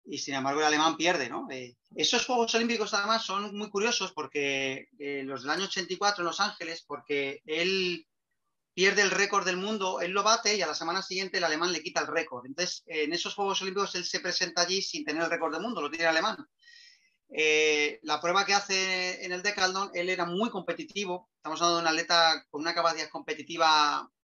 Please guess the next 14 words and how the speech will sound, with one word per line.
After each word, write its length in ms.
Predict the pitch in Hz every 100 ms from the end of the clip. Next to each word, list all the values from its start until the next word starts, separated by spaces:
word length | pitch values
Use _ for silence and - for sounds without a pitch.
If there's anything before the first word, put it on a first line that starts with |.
| _ -
eh, 440 | 143 143 139 135 -
que 60 |
es, 200 | 135 - -
que, 240 | 131 -
bueno, 240 | 139 131 113 _
muy 180 | 143 151
poquitos 380 | 165 156 156 147
atletas 320 | 147 151 139
podemos 480 | 151 147 147 147 139
decir, 420 | 131 151 147 131 _ _ _
¿no? 220 | 151 214
Estos 280 | 147 160 151
atletas 300 | 151 151 147
que, 320 | 156 143 -